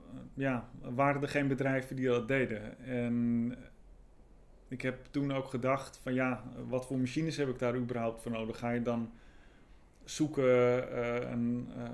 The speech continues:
machine die enveloppen, eh, open kan maken? Ja, die bestaan <laughs> natuurlijk niet. Eh, daar kan je nooit aankomen. En ook andere grafische machines, omdat ik, ja, ik had wel een creatieve opleiding gedaan, maar nooit echt een, ehm,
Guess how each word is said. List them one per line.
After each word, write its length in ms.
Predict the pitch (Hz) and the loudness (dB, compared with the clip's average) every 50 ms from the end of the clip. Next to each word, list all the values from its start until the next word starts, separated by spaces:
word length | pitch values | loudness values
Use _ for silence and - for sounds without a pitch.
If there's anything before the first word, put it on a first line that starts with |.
| 120 123 123 120 117 123 123 123 123 127 123 | -10 -10 -10 -10 -12 -12 -12 -12 -12 -10 -4
machine 380 | 127 131 127 - 175 175 175 | -4 -4 -2 0 0 0 0
die 160 | 156 156 156 151 | 0 0 0 0
enveloppen, 840 | 151 143 143 - 151 160 156 160 151 139 123 120 120 117 113 117 | 0 -2 -2 -2 -2 -2 -2 -2 -2 0 2 2 2 0 0 -2
eh, 180 | 117 123 - - | -2 -4 -4 0
open 240 | 156 160 131 139 131 | 0 0 0 0 -4
kan 140 | - 127 120 | -4 -4 -4
maken? 420 | 113 110 113 110 110 113 110 107 - - - - - - | -4 -6 -8 -10 -12 -12 -14 -14 -16 -20 -20 -20 -8 -2
Ja, 220 | 131 120 113 113 - | -2 -2 -2 -2 -2
die 240 | 120 117 117 117 117 | -2 -2 -2 -2 -4
bestaan 380 | 120 127 - - 143 156 156 147 | -6 -4 0 2 2 4 4 2
<laughs> 40 | 135 | 2
natuurlijk 360 | 143 156 151 147 139 127 117 | 2 2 2 4 4 4 4
niet. 400 | 127 131 139 143 139 - - - 135 135 | 4 4 2 2 -2 -8 -14 -12 -8 -6
Eh, 100 | 131 131 127 123 123 - - - - - - | -6 -6 -6 -6 -8 -12 -12 -14 -12 -12 -10
daar 100 | - 123 | -8 2
kan 160 | - 143 139 | 6 6 8
je 60 | 143 | 8
nooit 240 | 147 139 139 135 135 | 8 6 4 4 2
aankomen. 640 | 139 147 160 160 - 123 117 104 107 117 143 - - - - - - - - - - - - - - - - - - - - - - - - - | 2 2 2 2 2 0 -2 0 -2 -4 -4 -6 -8 -16 -20 -20 -20 -20 -20 -20 -20 -20 -20 -20 -20 -20 -20 -20 -20 -20 -20 -20 -20 -20 -12 -4
En 200 | - 135 139 139 | 0 0 2 4
ook 160 | 143 151 156 | 2 2 2
andere 300 | 160 165 180 175 160 143 | 2 2 4 4 4 2
grafische 560 | - 151 156 151 143 139 151 156 143 - 139 | 2 2 4 4 4 2 0 -4 -2 0 0
machines, 480 | 135 135 - 139 131 123 113 113 - - | 0 0 0 0 2 2 2 0 -2 -2
omdat 320 | 139 135 135 139 135 147 | 0 2 2 2 4 2
ik, 220 | 147 135 - - - | 0 0 0 -8 -6
ja, 180 | - 139 135 131 | -2 0 0 2
ik 80 | 131 | 2
had 140 | 139 131 127 | 0 0 2
wel 140 | 151 151 147 | 2 2 2
een 60 | 143 | 2
creatieve 500 | 139 143 147 139 135 135 139 135 139 139 | 4 4 6 6 6 2 -2 -4 -2 -2
opleiding 500 | 151 151 156 147 135 123 120 120 117 - | -4 0 2 4 4 4 4 2 2 0
gedaan, 420 | - 110 113 110 110 117 135 143 139 | -2 -4 -4 -4 -2 -2 -4 -4 -2
maar 220 | 135 127 127 127 | -2 0 0 0
nooit 560 | 131 139 139 139 143 139 - - - - - - - | 2 4 4 4 4 2 -2 -10 -16 -16 -18 -14 -8
echt 320 | 135 135 127 - - - - | -6 -6 -6 -6 -10 -14 -10
een, 360 | - 131 123 117 120 120 120 120 | -4 -2 0 2 2 2 2 2
ehm, 540 | 117 117 117 117 117 117 117 117 117 117 | 0 0 0 -2 0 0 0 0 2 0